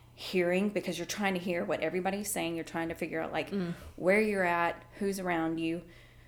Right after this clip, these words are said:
Speaker 1: Um,
Speaker 2: Did that ever, like,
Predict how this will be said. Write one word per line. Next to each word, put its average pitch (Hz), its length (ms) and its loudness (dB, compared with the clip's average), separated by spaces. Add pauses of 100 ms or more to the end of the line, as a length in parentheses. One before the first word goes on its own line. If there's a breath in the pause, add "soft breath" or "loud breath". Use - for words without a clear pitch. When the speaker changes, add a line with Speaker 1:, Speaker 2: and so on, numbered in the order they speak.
(320 loud breath)
Speaker 1:
Um, 160 440 2
Speaker 2:
Did 269 240 6
that 240 260 2
ever, 277 600 0 (1120)
like, 202 300 4